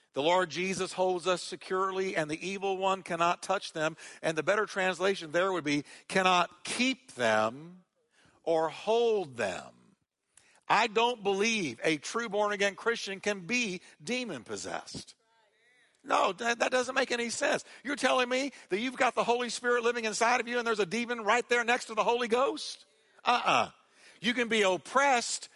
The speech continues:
you can be attacked, but once you're born again, you cannot be demon-possessed. I don't believe it. So that's the first we know. We know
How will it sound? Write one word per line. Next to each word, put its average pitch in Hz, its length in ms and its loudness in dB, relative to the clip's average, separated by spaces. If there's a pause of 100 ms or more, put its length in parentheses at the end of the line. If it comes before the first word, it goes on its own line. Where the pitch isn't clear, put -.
(180)
you 220 160 -2
can 226 160 -4
be 196 160 2
attacked, 233 680 2 (260)
but 175 120 0
once 226 280 2
you're 254 140 0
born 233 320 2
again, 233 240 2
you 247 140 -4
cannot 190 680 0
be 180 220 -2
demon-possessed. 214 1500 -2 (360)
I 156 80 4
don't 190 120 2
believe 190 280 0
it. 92 120 -4 (3500)
So 160 120 -2
that's 220 180 2
the 180 80 -10
first 208 340 0
we 165 140 0
know. 135 160 2
We 185 160 0
know 160 600 0